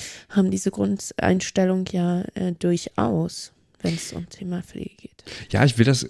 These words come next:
Speaker 2: gar nicht so, also der wird seine Gründe haben, weshalb er das sagt. Also ich meine, der wird
Speaker 1: Ja.
Speaker 2: sich ja auch überlegen, mit was er an die Öffentlichkeit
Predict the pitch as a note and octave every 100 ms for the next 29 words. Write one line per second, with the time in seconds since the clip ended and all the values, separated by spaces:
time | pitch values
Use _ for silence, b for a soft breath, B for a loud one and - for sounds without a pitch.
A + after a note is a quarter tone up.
0 | C#3 A2 A2+ A#2+ A#2 A2+ - G#2+ G2+ G#2
1 | A#2 G#2+ G2+ F#2+ E3 B2 F#2 F2+ F2+ F#2+
2 | G#2 G2 F#2+ - B2+ - G2 F#2+ G2+ G2
3 | G2+ G#2 F3+ F#3+ G2+ - G#2+ A2+ G#2 G2+
4 | G#2+ A2+ G2 G#2+ G2+ A2+ A2 A2+ - F#2+
5 | F#2+ G2 G#2 - A2+ G2 - - F#2 -